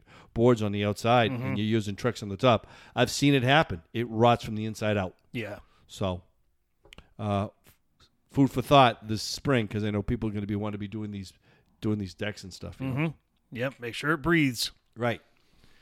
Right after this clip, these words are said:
Speaker 2: Yeah, they're all about not making the house breathe anymore, but you need your deck to breathe.
Speaker 1: Yeah.
Speaker 2: Yeah. I saw something that I've never seen before. Uh,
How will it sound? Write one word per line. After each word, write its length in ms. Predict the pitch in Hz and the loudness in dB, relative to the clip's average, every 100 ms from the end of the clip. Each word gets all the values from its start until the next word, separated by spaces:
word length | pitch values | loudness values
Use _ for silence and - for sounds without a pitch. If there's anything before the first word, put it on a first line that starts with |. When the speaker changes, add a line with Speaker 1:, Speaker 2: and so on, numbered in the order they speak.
| _ - | _ -20
Speaker 2:
Yeah, 120 | 113 110 | -14 -8
they're 140 | 117 | 0
all 100 | 135 | 2
about 260 | 135 139 131 | 4 2 2
not 120 | 135 | 2
making 220 | 135 127 | 2 0
the 60 | 123 | 0
house 200 | 135 127 | 0 -2
breathe 320 | - 117 104 | -6 -8 -8
anymore, 380 | 104 101 101 101 | -12 -14 -10 -10
but 220 | 101 101 98 | -8 -10 -12
you 220 | 104 107 | -14 -10
need 240 | 113 123 | -6 -6
your 60 | 117 | -4
deck 220 | 117 - | -6 -8
to 80 | - | -14
breathe. 240 | 92 92 - | -16 -12 -6
Speaker 1:
Yeah. 280 | 117 120 127 - - - - - - - _ | 0 0 0 -6 -20 -20 -20 -20 -20 -20 _
Speaker 2:
Yeah. 220 | - 98 92 _ - - - | -14 -14 -14 _ -20 -20 -2
I 100 | 143 | 2
saw 140 | 156 151 | 2 2
something 300 | 143 127 120 | -2 -6 -6
that 80 | 117 | -8
I've 100 | 110 | -6
never 360 | 123 131 123 | -2 0 0
seen 260 | 127 127 117 | -2 -4 -8
before. 560 | 107 101 117 101 101 - - | -12 -14 -14 -12 -12 -16 -10
Uh, 360 | 107 101 98 | -8 -6 -10